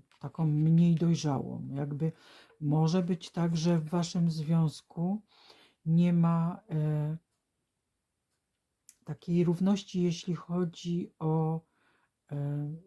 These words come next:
finanse. To znaczy, że tak, jedna ta, ta osoba, jedna ma mało pieniędzy, ta druga natomiast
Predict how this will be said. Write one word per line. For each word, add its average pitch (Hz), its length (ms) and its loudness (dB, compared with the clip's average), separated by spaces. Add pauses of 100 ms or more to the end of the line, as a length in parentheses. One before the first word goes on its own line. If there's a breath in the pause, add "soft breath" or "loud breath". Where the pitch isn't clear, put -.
finanse. 180 800 2 (140)
To 147 100 -10
znaczy, 165 340 -2
że 151 80 -8
tak, 139 260 -10 (300 soft breath)
jedna 180 400 2
ta, - 160 -14 (440)
ta 175 200 -2
osoba, 175 720 0 (280)
jedna 165 600 -2 (760 soft breath)
ma 165 180 2
mało 165 300 4
pieniędzy, 165 560 0
ta 185 180 -4
druga 190 580 0
natomiast 175 680 -2